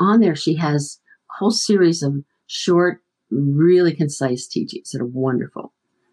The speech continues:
And one of them is called Confession as a Daily Practice. So I've spent an entire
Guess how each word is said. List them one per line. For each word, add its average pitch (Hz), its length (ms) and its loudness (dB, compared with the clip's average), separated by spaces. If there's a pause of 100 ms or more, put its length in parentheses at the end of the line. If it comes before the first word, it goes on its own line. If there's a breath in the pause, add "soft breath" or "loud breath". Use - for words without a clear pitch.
(240 soft breath)
And 170 200 4
one 240 140 4
of 240 80 4
them 151 160 2
is 151 140 0
called 139 300 -6
Confession 143 720 0
as - 120 -10
a 135 60 0
Daily 120 300 -2
Practice. - 720 -12 (480)
So 151 380 -2 (640)
I've 175 200 0
spent 147 300 0
an 139 120 4
entire 139 500 0